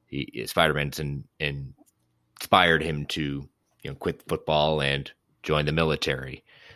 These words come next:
uh, thanks to his interaction. But I like how it ends the issue, uh, with Peter continuing reading,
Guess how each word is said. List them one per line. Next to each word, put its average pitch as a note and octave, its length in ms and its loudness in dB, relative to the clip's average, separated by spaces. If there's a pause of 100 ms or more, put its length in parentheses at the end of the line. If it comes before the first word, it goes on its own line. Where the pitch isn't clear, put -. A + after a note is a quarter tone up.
(120)
uh, C#2+ 220 -8 (120)
thanks D2 200 -2
to D#2 80 -4
his C#2 80 -6
interaction. D2+ 400 0
But D2 100 -2
I D2+ 60 0
like F#2+ 220 0
how G#2 220 4
it D#2+ 100 0 (100)
ends D#2 400 0
the D2 200 -2
issue, C#2 400 -2 (640)
uh, C#2+ 240 -4
with C#2+ 560 -6 (220)
Peter D2 280 4
continuing D2 480 -2
reading, C#2+ 480 0